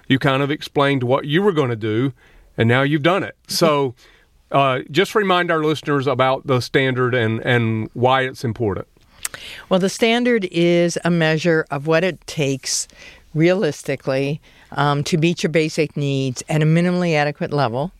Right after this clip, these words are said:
Speaker 2: and without any help from your family and friends or any public aid like Medicaid or from your friends like,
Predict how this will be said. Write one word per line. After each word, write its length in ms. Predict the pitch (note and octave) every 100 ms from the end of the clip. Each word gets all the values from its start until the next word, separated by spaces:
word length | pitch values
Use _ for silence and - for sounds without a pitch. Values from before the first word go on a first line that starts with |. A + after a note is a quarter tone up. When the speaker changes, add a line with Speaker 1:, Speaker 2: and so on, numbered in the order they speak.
| - -
Speaker 2:
and 180 | D#3+
without 360 | D#3+ D3+ E3+ E3 -
any 260 | F3+ F3+
help 240 | F3 D3 -
from 260 | - C3+
your 300 | C3+ C3 B2+
family 420 | A#2+ F#3 F3 E3 C#3
and 120 | C#3+
friends 580 | - A#3 A3 G#3+ F#3+ -
or 360 | B2+ C3+ C3 -
any 220 | C#3 C3+
public 420 | - E3 E3+ D#3
aid 320 | D#3+ D3+ D3+
like 200 | D3 A#2+
Medicaid 640 | - C#3 C#3 - C#3 C3+ C3 - - - - -
or 340 | G2+ A2 B2 B2+ -
from 240 | C3+ C3+ A#2
your 80 | B2+
friends 480 | - D#3+ D3+ C#3 B2
like, 180 | C3